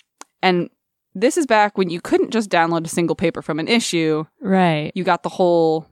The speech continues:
Speaker 2: You could,
Speaker 1: issue as
Speaker 2: yeah,
Speaker 1: a hard
Speaker 2: they, like,
Speaker 1: copy.
Speaker 2: sent it to you,
Speaker 1: Yeah.
Speaker 2: right? Yeah.
Speaker 1: So Perlin thinks it is nearly impossible that Tyndall didn't see her article.
Speaker 2: Wow.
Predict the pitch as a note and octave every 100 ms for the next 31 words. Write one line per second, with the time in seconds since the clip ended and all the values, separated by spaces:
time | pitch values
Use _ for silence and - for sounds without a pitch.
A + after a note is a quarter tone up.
0 | _ _ _ _ _ _ G3+ G3 F3+ D#3
1 | F3+ E3+ D#3+ G#3+ F3 F3 D#3+ E3+ F3 F3
2 | E3 E3 G3 F3+ B2 - - - - -
3 | D#3+ D3+ E2 - - - - - _ _
4 | _ _ - A3 G3+ C#4 C#4+ C4 F#3+ F3
5 | E3+ - - F#3+ F3+ G3+ A3 G#3+ F#3+ -
6 | A3+ A3+ F#3+ E3 - F#3 E3+ D#3+ D#3 E3
7 | D#3 - D3+ D3 - C#3+ F3+ F3+ F3 F3
8 | E3+ E3+ E3 D#3+ D#3 D3+ F3